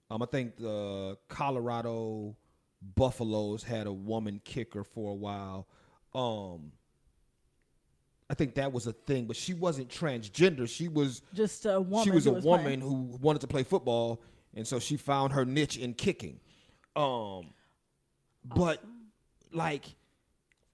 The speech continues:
Speaker 1: I'm thinking, like, point guard for a basketball team. You can be really good if you're really good. But I never see any transgender,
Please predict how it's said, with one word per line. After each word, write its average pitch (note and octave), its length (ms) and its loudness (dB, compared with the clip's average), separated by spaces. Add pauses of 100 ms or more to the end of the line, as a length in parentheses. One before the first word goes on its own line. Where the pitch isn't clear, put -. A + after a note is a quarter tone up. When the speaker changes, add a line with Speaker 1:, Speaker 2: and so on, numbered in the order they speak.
(300)
Speaker 1:
I'm B3 80 -8
thinking, B3 220 0
like, - 180 -4
point A#3 360 -2
guard G#3+ 360 -2
for F3 760 -2 (340)
a E3 80 0
basketball B2+ 720 0
team. F#2 380 -8 (440)
You G#3 260 4
can A3 280 -2
be F#3 420 0 (220)
really G3 340 6 (160)
good G#3 480 6 (2000)
if G3+ 180 2
you're A3 100 4
really B3 280 2
good. G3 500 0 (1120)
But G3+ 160 4
I A3+ 100 -2
never A#3+ 280 0
see A#3+ 220 -2
any A3+ 160 0
transgender, G#3 1080 -2